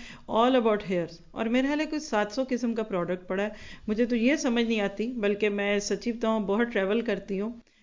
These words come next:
तो जो host होते हैं, मैं उनसे अक्सर कहती हूँ कि बाज़ लोग होते हैं ना, वो shampoo भी होता है, फिर, अ, आपका क्या जी, ये body lotion है, ये face lotion है। अच्छा, बाज़ लोग वहाँ moisturizer भी रख देते हैं, जो नहाने धोने के बाद से लगाते हैं, तो अक्सर वही यूज़ हो जाता है।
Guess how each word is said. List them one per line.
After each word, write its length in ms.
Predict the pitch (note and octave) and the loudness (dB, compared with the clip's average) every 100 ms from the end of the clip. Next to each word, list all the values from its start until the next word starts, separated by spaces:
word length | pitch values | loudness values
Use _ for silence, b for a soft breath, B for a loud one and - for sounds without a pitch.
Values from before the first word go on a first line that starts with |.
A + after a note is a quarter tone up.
| - - | -8 -2
तो 220 | G3 G3 | 2 2
जो 180 | G3 G3+ | 2 2
host 320 | G3 G3+ G#3+ | 2 2 0
होते 220 | G#3 G#3+ | 0 0
हैं, 60 | G#3+ | 0
मैं 120 | G#3 | 0
उनसे 200 | G3+ G#3 | 0 -2
अक्सर 240 | G3+ A3 | 0 -2
कहती 320 | A3 G#3 G3+ | 0 -2 0
हूँ 220 | G#3 G#3 G#3 | -2 -2 2
कि 240 | A#3 A3 E3+ B B F#3 | 4 4 -2 B B 2
बाज़ 260 | G#3+ A#3 | 4 4
लोग 120 | B3 B3 | 4 4
होते 240 | A3 A3+ | 4 2
हैं 80 | A#3 | 2
ना, 100 | A#3+ | 2
वो 380 | A3 A3 G3+ G#3 F3+ | 4 6 4 2 0
shampoo 280 | A3+ A3 A#3+ | 2 4 4
भी 120 | B3+ | 6
होता 220 | A3 G#3+ | 4 4
है, 140 | F#3+ F#3 - b b b - | -4 -6 -18 b b b 0
फिर, 300 | G#3 G3+ G3 | 4 4 4
अ, 320 | G3 F#3+ F#3 | 4 6 4
आपका 380 | F#3+ F#3 F#3 G3 | 2 0 0 -2
क्या 200 | F#3+ F#3+ | 2 0
जी, 160 | F3+ | 2
ये 60 | F#3+ | 2
body 280 | F#3 G3+ A3+ | 4 4 4
lotion 380 | A#3 A#3 A3+ F#3+ | 4 2 0 -2
है, 160 | F#3 - - b b b G#3 | -4 -10 -20 b b b 0
ये 80 | |
face 340 | F#3+ A3 A#3 A#3 | 4 6 4 4
lotion 360 | A3 A#3 G3+ | 2 2 0
है। 180 | F#3+ F#3 - B B | 0 -4 -8 B B
अच्छा, 180 | A#3 C4+ | 0 2
बाज़ 280 | G#3+ G#3 A3 | 4 4 4
लोग 160 | A#3 | 2
वहाँ 220 | A3 A3 A#3 | 2 0 2
moisturizer 680 | A3 G#3+ - G3 F#3+ F#3+ | 2 0 2 2 2 0
भी 120 | F#3 | 2
रख 220 | F#3+ F3+ F#3 | 2 0 0
देते 280 | F3 F3 | -2 0
हैं, 120 | F#3+ F#3 | -2 0
जो 100 | G3 | 0
नहाने 420 | G3+ G3 F#3+ G3+ | 2 0 0 0
धोने 260 | G#3+ G3 | 0 -2
के 120 | F#3 F#3+ | 0 0
बाद 220 | G3+ A#3+ | 0 0
से 140 | C#4 | 0
लगाते 400 | B3+ A3+ G3+ G#3 | 2 2 0 0
हैं, 200 | G3 F#3 B B B | -6 -8 B B B
तो 100 | G#3+ | -2
अक्सर 240 | G3+ G#3+ G3+ | 0 0 0
वही 160 | G#3 | 0
यूज़ 240 | G3+ F#3+ F#3 | 2 0 -2
हो 80 | |
जाता 300 | F3 F3+ - | -2 -4 -6
है। 140 | F3 | -14